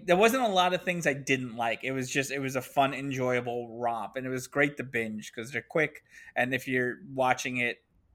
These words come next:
um, without commercials, it's, it's great. If you're watching it with commercials, then fuck you, Hulu. Um, I don't need twenty-seven commercials in between episodes,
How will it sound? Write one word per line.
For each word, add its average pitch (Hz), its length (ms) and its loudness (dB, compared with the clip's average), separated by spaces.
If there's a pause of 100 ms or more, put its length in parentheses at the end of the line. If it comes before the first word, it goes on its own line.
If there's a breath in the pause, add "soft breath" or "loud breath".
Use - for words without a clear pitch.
(140)
um, 110 440 -2
without 123 300 2
commercials, 113 640 -6
it's, - 220 -20
it's 123 200 -16
great. 110 360 -6
If 110 100 -8
you're 127 80 -2
watching 143 280 4
it 135 40 -4
with 143 180 0
commercials, 117 500 -8
then 110 120 -14 (540 loud breath)
fuck - 180 -6
you, 104 120 -12
Hulu. - 840 -12
Um, 113 400 -4
I 135 100 -14
don't 120 180 -10
need 120 240 -8
twenty-seven 113 540 -10
commercials 107 520 -14
in 110 80 -18
between 107 500 -16
episodes, - 640 -14